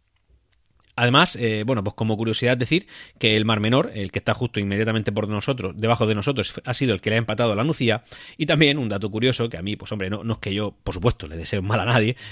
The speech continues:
pero sí que es verdad que, eh, habida cuenta todo el tema, Alfonso García, que ya todos vosotros conocéis y yo también, eh, bueno, pues el Águilas ha sufrido una derrota de cinco cero, cinco cero contra el Mancha Real, que es el undécimo. Estaban empatados, bueno, perdón, el, el Mancha Real tenía tres puntos menos que el Águilas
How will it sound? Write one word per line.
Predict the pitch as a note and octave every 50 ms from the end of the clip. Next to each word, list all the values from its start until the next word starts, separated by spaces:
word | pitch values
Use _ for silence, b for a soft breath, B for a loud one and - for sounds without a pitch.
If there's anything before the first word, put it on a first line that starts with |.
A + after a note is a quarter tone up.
| B B
pero | F#2+ G2
sí | G2 C3
que | B2 B2
es | A2
verdad | A#2 A#2 B2 B2
que, | G#2+ G#2 F#2+ B B B B B B
eh, | - B1+ B1+ A#1 A1+ -
habida | A2 G2 G#2 A2+ A#2+ A2
cuenta | F#2 A#2+ C#3+ D#3+ D#3 A2 G2
todo | F#2+ A2+ G2+
el | G2 F#2+
tema, | C#3+ C#3+ C3+ G#2
Alfonso | F2+ - - G2+ - G2
García, | F#2+ F#2 F2+ - F3+ F3+ A2+ F2+
que | F2 F2+
ya | E2 G2+ G2 E2+
todos | - - G2+ F#2+ - -
vosotros | - G#2 F#2 - A#2 G#2 G#2+ -
conocéis | - G2+ G2 F#2+ D3 C#3+ C3 -
y |
yo | F#2+ A2 G#2
también, | A2 A2+ B2+ B2 B2 B2 B B B B B B -
eh, | - E2
bueno, | G2 B2+ C3 G#2
pues | G2+ - -
el | G2 G#2
Águilas | A2+ A2+ A2+ B2 B2+ B2 -
ha | A2 G#2 G2+
sufrido | F#2+ - A2 - - C#3 B2 C3 C#3+
una | D3 B2+ A2 G#2
derrota | G#2 G#2 B2 B2+ C3 C#3
de | A#2 F2+
cinco | - - - D#3+ F3 E3 - - A2+
cero, | - - A#2+ B2 C#3 D#3+ -
cinco | - - - - E3+ F3 F3 D#3 - A2 G2
cero | - - - C#3+ C#3 D3 D#3+ -
contra | - B2 C3 B2+ - C#3+ C#3
el | A#2+ G#2+
Mancha | A2 A2 G#2+ G2+ - A2+ F#2+
Real, | - A2+ C#3 E3 B2+ G2
que | - A2
es | -
el | - A#2
undécimo. | G2+ F#2+ F#2+ B2 E3 - G#2 F2+ E2 D2+ -
Estaban | G2 - - A2+ A2+ B2 B2+
empatados, | B2 A2 - G2 F#2+ A2 A2 A2 G#2 G2+ - B B B B B B B B
bueno, | C#3 A#2+ F#2
perdón, | G#2+ A#2+ C3+ A#2 F#2 B B B B
el, | - G#2 G#2 G#2 G2 F2+
el | - G#2 G2 G2+
Mancha | A2 A2 -
Real | G#2+ G#2 A#2+ C3
tenía | B2+ C3+ C3+ C3
tres | B2+ A#2
puntos | - - D3+ B2 B2 G#2+
menos | A2 A2 A2 -
que | - A2
el | A#2
Águilas | A#2+ C3 C#3+ D3+ E3+ F#3